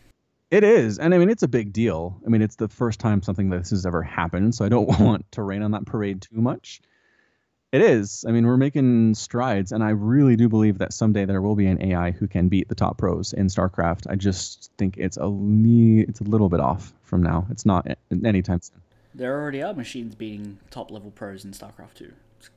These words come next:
Speaker 2: It's called innovation.
Speaker 1: <laughs> I was like, "Who's he gonna name?" <laughs> There's a couple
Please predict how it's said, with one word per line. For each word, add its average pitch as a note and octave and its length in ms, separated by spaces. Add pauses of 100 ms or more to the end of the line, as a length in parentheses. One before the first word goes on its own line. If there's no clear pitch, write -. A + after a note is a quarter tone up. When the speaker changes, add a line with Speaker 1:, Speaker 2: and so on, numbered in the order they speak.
(240)
Speaker 2:
It's A#2+ 120
called C#3 200
innovation. C#3+ 440 (300)
Speaker 1:
<laughs> - 280
I E3 1500 (600)
was A2 200
like, A#2+ 160
"Who's B2 160
he C3 60
gonna A#2 160
name?" F#2+ 380 (800)
<laughs> - 680
There's F#3 240
a G#3+ 80
couple F#3+ 420